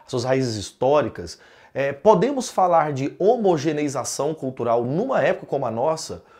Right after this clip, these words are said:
onde as coisas são tão rápidas e mudam, né, às vezes muito mais rápido do que permanecem? Essas indagações é o que nós vamos tentar mostrar durante a aula.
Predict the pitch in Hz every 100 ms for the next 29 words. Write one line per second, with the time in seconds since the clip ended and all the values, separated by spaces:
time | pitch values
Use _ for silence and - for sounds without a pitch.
0 | - - 123 143 - 156 151 147 151 139
1 | - 175 165 101 135 196 202 117 117 135
2 | 135 220 165 131 131 208 135 127 156 156
3 | 139 160 202 175 156 139 - - - 170
4 | 175 143 135 131 127 117 113 180 175 101
5 | 85 _ _ - - - 233 277 254 233
6 | 202 196 - 165 180 185 165 170 170 151
7 | 160 143 147 135 123 120 113 120 85 71